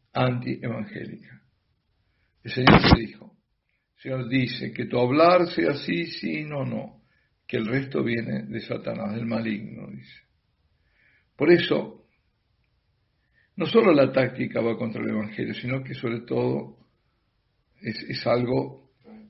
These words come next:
que es malicioso, con el deseo de, de engañar, ¿no?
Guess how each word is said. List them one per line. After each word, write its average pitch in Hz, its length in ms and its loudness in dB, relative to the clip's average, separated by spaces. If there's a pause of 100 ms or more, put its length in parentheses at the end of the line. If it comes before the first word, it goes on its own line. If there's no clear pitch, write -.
(120)
que 123 120 -6
es 127 140 -8
malicioso, - 1080 -2 (1080)
con 151 240 0
el 180 120 0
deseo 135 280 -2
de, 110 220 -4
de 117 140 -8
engañar, 113 600 -4
¿no? - 260 -16